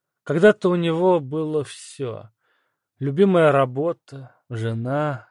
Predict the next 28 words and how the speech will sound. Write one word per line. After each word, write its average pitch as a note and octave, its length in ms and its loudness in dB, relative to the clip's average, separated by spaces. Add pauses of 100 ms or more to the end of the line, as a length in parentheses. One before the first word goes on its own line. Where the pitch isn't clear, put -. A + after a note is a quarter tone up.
(120)
в - 100 -20
которой D#3 380 -2
он D3 180 -2
души C3+ 400 -6
не B2 160 -4
чаял, A2 560 -16 (500)
и C#3+ 240 -6
сын. A2+ 680 -8 (720)
Его D#3+ 180 0
надежда F3 480 4
и F3 80 0
гордость, E3+ 640 -2
сын, A3 500 0
мечтающий E3+ 920 -2
стать - 380 -14
магом. A2+ 600 -14 (500)
Именно G#3 300 6
чтобы G3+ 340 6
осуществить - 760 0
эту G3 160 2
мечту, F#3+ 640 0 (420)
Никанор F3+ 760 4
когда-то E3+ 560 2
и F3 100 0
согласился D#3 1160 -4
взяться D#3 560 -4
за C3+ 160 -6
проект D3+ 640 -10